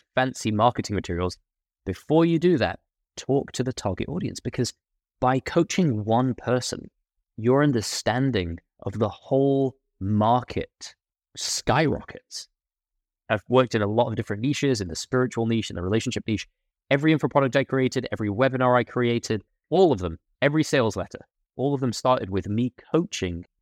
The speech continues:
person after person after person, usually in a group format, getting them into a coaching group. Why? Because firstly, I can help you a lot more likely. I can help you if I actually work with you personally, right? Secondly, I am getting paid for my market research. And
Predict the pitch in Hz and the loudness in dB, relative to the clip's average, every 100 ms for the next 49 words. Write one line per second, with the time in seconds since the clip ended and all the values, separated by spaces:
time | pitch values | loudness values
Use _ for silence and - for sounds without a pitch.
0 | _ 120 123 - 120 - 110 113 104 104 | _ -2 -2 0 -4 -4 -2 -2 -2 -8
1 | - 160 151 147 - 120 110 117 95 - | -2 0 2 -2 0 -2 0 0 0 0
2 | 120 - - 123 120 - 98 110 113 113 | -2 0 0 2 2 0 -2 -2 0 -2
3 | - 107 113 107 104 101 101 - _ _ | -4 -4 -4 -2 -2 0 -2 -4 _ _
4 | _ _ _ 107 127 120 76 - _ _ | _ _ _ 2 4 2 -2 -12 _ _
5 | - 110 - 110 98 - 175 180 117 117 | -8 -6 -4 -4 -4 0 2 2 0 0
6 | 117 104 143 - 98 98 110 110 101 104 | -2 -2 -4 0 0 0 -2 -2 -2 0
7 | 120 - 95 90 90 98 104 101 92 92 | 0 -2 -4 -2 -4 -6 -4 -4 -6 -4
8 | 95 - 90 92 110 107 104 110 95 87 | -6 -6 -6 0 0 0 -2 -2 -2 -6
9 | 85 107 95 82 82 87 - 92 104 - | 0 0 0 -6 -8 -8 -6 -4 -4 -6
10 | _ _ - 165 131 110 131 _ - 117 | _ _ -2 0 0 0 -2 _ -8 -4
11 | 120 113 120 113 - 131 131 - 113 107 | -2 0 2 0 -2 0 0 0 0 0
12 | 101 110 117 104 101 165 - 92 101 - | 2 2 0 -2 -2 -2 0 -2 -2 -8
13 | _ _ - 110 | _ _ -6 -6